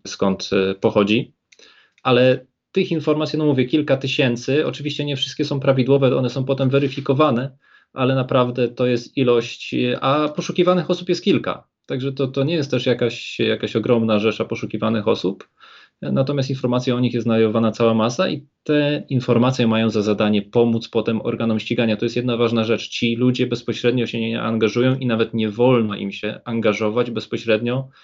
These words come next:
nie wchodzić w interakcję z, no nie chciałbym powiedzieć z celem, tak, ale z osobą poszukiwaną, z jej rodziną, z jej znajomymi.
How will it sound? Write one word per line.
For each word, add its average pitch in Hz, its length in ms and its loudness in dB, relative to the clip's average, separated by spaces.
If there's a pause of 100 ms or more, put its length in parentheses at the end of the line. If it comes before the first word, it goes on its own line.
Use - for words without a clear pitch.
(120)
nie 113 180 0
wchodzić 117 440 -2
w 120 40 -2
interakcję 117 840 0 (380)
z, 101 180 -6 (840)
no 117 120 -4
nie 131 120 2
chciałbym 131 200 0
powiedzieć 120 340 -2
z - 100 -20
celem, 101 420 2
tak, 120 340 -4
ale 107 300 0
z 107 420 0
osobą 110 360 -2
poszukiwaną, 117 720 0
z 104 40 -4
jej 110 140 0
rodziną, 117 500 2
z 113 40 -2
jej 113 100 0
znajomymi. 110 760 0